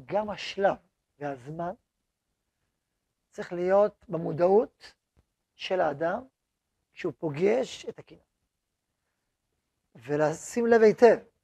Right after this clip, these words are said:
לשלבים ולזמנים, ולהגיד, "אוקיי, זה מתאים לי, זה נכון לי, לא עכשיו." לא עכשיו, בעתיד. אבל זה... אין בעיה, זה מתאים לך, לך על זה, ת-, תצבור את הכוחות, תתפלל על זה, שיהיה לך את הברכה ותעשה את הדשמיא,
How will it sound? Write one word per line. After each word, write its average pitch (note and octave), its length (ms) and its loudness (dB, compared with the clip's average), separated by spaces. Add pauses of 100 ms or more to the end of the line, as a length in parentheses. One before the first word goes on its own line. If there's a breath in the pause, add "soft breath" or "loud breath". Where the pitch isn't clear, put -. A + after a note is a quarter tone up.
(180)
לשלבים D#3 480 -4
ולזמנים, G#3+ 420 -4 (240)
ולהגיד, G3 260 -8
"אוקיי, B3+ 220 -4
זה F#3 100 -8
מתאים C#4+ 280 -4
לי, A3 100 -6
זה F3 100 -6
נכון A#3+ 260 2
לי, G3+ 60 2
לא A#3 100 6
עכשיו." - 200 -6 (1080)
לא E4+ 100 10
עכשיו, D4 260 8 (440)
בעתיד. A3+ 300 4 (320 soft breath)
אבל C4+ 160 12
זה... C4+ 260 10 (880)
אין A3 100 0
בעיה, A3 200 10
זה F3+ 100 0
מתאים B3+ 260 4
לך, A3+ 240 2 (120)
לך A#3 280 4
על A#3+ 100 8
זה, F3+ 220 -2 (320)
ת-, - 140 -16
תצבור G#3+ 380 6
את B3+ 80 2
הכוחות, A3+ 380 0
תתפלל B3 360 6
על B3+ 100 6
זה, A#3 160 2
שיהיה B3 200 4
לך G3 80 -8 (120)
את G#3+ 80 0
הברכה G#3 300 0
ותעשה G#3 220 -4
את G3 60 -8
הדשמיא, G#3 400 -2